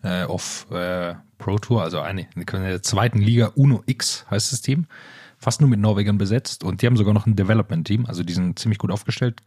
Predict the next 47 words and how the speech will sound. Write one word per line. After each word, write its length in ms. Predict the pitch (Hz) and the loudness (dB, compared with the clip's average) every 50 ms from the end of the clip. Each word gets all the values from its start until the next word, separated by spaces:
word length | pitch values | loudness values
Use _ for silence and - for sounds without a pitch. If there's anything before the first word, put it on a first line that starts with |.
| _ - | _ -2
gehen 160 | 98 113 135 | 0 2 2
auch 140 | 139 139 - | 2 2 2
in 80 | 127 | 2
die 80 | 117 101 | 2 4
World 180 | 101 123 131 - | 2 2 0 0
Tour, 100 | 117 98 | -2 -4
ich 120 | 98 - | -4 -2
meine 180 | 110 117 120 113 | -2 -2 -2 -4
zwei 240 | - - 104 104 | -4 -4 -4 -4
dreiundzwanzig 800 | 101 101 87 98 123 131 123 117 - - 117 127 - - 139 - | -2 -2 -2 -2 0 0 -2 -2 -2 -2 -2 -2 -2 -4 -6 -8
ist 220 | - - - - - | -8 -12 -12 -12 -12
das 120 | - - | -12 -12
Ziel, 400 | - - - 135 139 151 170 156 - _ _ - - - - - - _ _ _ - | -10 -6 -2 -2 0 0 0 -2 -6 _ _ -20 -20 -20 -20 -20 -20 _ _ _ -2
in 100 | 135 131 | 0 0
die 80 | 123 | 2
World 220 | 113 123 127 131 - | 2 2 2 0 0
Tour 140 | - 123 | -4 -6
zu 100 | - - | -6 -6
gehen 160 | 110 113 110 - | -6 -6 -6 -6
oder 220 | 82 90 92 101 | -4 -4 -4 -2
nächstes 320 | 95 110 123 - - 127 | -2 -2 -4 -4 -4 -4
Jahr 100 | 131 135 | -4 -4
schon, 200 | 123 - 151 131 | -4 -2 -4 -2
bin 40 | 104 | -2
ich 100 | 110 - | -2 -2
mir 60 | 120 | -2
nicht 160 | 120 120 - - | -2 -2 -2 -2
ganz 160 | 120 113 - | -2 -2 -2
sicher. 300 | - 113 - 120 123 - _ - - - - - - - _ | -4 -4 -4 -4 -4 -4 _ -12 -16 -16 -16 -16 -18 -18 _
Ähm, 560 | - 98 104 107 107 107 107 110 113 117 98 - - - _ _ _ _ _ _ | -4 -2 0 0 2 2 2 0 0 -2 -4 -6 -12 -20 _ _ _ _ _ _
aber 160 | - 107 113 | -2 0 2
die 80 | 113 113 | 2 2
haben, 320 | 117 127 127 127 120 - _ _ _ _ _ | 4 2 2 0 -2 -6 _ _ _ _ _
ich 80 | - - | -8 -2
glaube, 180 | - 143 131 | 0 2 2
das, 140 | 120 - 147 139 131 127 - | 2 2 0 0 -2 -2 -2
das 200 | 113 110 117 110 | -4 -4 -4 0
hilft 220 | - 143 160 156 - | 2 2 2 2 0
einfach, 440 | - 92 90 - 82 82 - - - - | -4 -8 -6 -6 -8 -10 -10 -14 -18 -16
ähm, 480 | 80 85 80 80 82 82 82 85 82 - - | -14 -12 -12 -12 -12 -14 -14 -16 -16 -12 -10
bei, 380 | 98 95 92 92 90 90 87 _ - | -8 -8 -6 -6 -8 -10 -12 _ -16
bei 260 | - 87 92 98 95 | -16 -8 -6 -4 -2
so 80 | 95 104 | -2 0
einem 80 | 104 | 0
Aufbau 380 | 87 110 127 - - 104 90 - | 2 2 0 2 0 -2 -2 -2
von 180 | - 110 92 | -2 -4 -6
einem, 200 | 87 87 85 76 | -6 -6 -10 -12